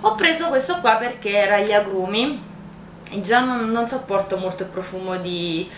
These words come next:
di colluttorio, quindi ho preso da quelli all'agrume, forse, agli agrumi forse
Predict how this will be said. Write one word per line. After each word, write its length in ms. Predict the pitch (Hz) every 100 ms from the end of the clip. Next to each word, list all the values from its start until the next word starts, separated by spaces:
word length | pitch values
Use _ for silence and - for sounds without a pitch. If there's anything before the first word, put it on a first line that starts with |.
| - - -
di 140 | - 196
colluttorio, 560 | 202 226 254 208 190
quindi 160 | 196 196
ho 60 | 185
preso 260 | 214 208
da 80 | 190
quelli 220 | 190 208
all'agrume, 640 | 208 208 220 202 190 202 180
forse, 340 | 170 185 -
agli 280 | 165 180 196
agrumi 600 | 214 202 185 185 175 143
forse 460 | - - - - 160